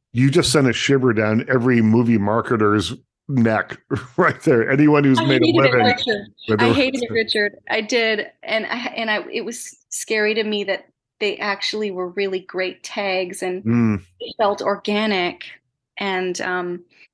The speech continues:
Speaker 2: you know, a lot of people talk about the black box, sort of the in-between state of, like, what happens? How does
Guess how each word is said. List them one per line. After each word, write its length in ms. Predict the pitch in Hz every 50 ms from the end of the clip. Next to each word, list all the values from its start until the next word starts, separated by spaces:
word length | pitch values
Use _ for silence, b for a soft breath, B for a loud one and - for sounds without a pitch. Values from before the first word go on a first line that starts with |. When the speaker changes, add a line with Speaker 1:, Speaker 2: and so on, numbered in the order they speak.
| _ -
Speaker 2:
you 60 | 226
know, 80 | 226 214
a 20 |
lot 160 | 208 214 214
of 40 | 214
people 200 | - 240 233 202
talk 260 | - - 185 190 -
about 240 | 185 180 190 185 -
the 60 | 185
black 400 | - - 175 175 180 - - -
box, 340 | 180 - - - - - -
sort 140 | - 185 185
of 80 | 180 180
the 80 | - - -
in-between 500 | 196 190 185 185 - - 202 196 185 185
state 340 | 180 - - 170 165 - -
of, 100 | 175 -
like, 160 | 175 170 165 - -
what 160 | 202 233 -
happens? 440 | - - 226 226 226 185 180 185 -
How 180 | - - 190 208
does 220 | 226 233 - -